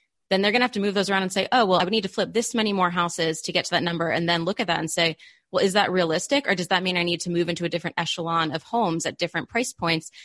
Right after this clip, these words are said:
And is that a risk that I'm willing to take?" And it allows them to go through some of that mental,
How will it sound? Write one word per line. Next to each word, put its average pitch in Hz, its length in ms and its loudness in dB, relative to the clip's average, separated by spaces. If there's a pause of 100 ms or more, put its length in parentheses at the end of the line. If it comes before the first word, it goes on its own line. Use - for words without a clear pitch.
(120)
And 185 120 0
is 180 100 2
that 208 180 4
a 254 80 2
risk 165 240 -2
that 165 80 -2
I'm 160 100 0
willing 160 200 -4
to - 60 -16
take?" 175 200 -8
And 196 80 -2
it 208 80 -2
allows 208 340 0
them 339 120 -4
to - 100 -6
go 175 200 -2
through 190 180 -6
some 185 180 -6
of 165 80 -10
that - 160 -2
mental, 170 520 -4